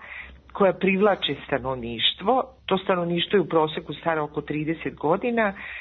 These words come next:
što znači da je mlado i uticaće na, i taj fertilni radni kontingent stanovništva ova tri grada i u nekom narednom periodu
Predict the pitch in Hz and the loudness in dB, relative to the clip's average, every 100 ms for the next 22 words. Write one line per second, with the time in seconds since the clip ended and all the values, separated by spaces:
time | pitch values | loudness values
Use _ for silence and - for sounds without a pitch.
0 | - - 165 175 175 160 151 131 127 127 | -12 -6 -2 0 0 0 0 0 0 2
1 | 135 170 208 262 254 - - 180 - - | 4 2 2 4 4 2 -2 -4 -4 -20
2 | - - 185 202 254 - 214 196 - 214 | -20 -2 0 0 -2 0 0 2 2 2
3 | 196 180 185 196 196 - - - - - | 4 2 2 2 0 -4 -14 -16 -6 0
4 | 143 143 185 165 208 226 - - 214 190 | 0 2 0 2 2 2 2 0 2 2
5 | 165 156 170 180 170 - 151 131 127 - | 2 2 2 0 -6 0 -2 0 -12 0
6 | 165 180 185 - - - 127 131 135 160 | 2 2 -4 -14 -10 -6 -6 -4 -4 -4
7 | - 143 135 139 139 143 151 - 131 143 | -2 0 2 0 -2 -4 -6 -2 0 2
8 | 165 165 143 139 139 143 143 151 165 151 | 0 -2 -2 -4 -8 -2 0 2 0 -4
9 | 131 160 160 147 139 139 | 0 2 2 0 -2 -6